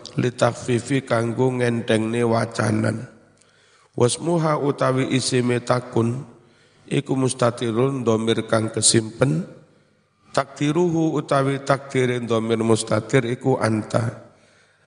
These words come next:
Aqala iku khobaru taku, dadi khobare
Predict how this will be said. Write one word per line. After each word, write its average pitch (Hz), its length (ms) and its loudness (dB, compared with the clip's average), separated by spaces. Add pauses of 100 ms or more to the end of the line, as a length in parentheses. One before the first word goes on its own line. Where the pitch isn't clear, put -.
Aqala 160 800 -2 (480)
iku 147 320 2
khobaru 120 640 0
taku, 143 560 0
dadi 117 320 0
khobare 117 720 0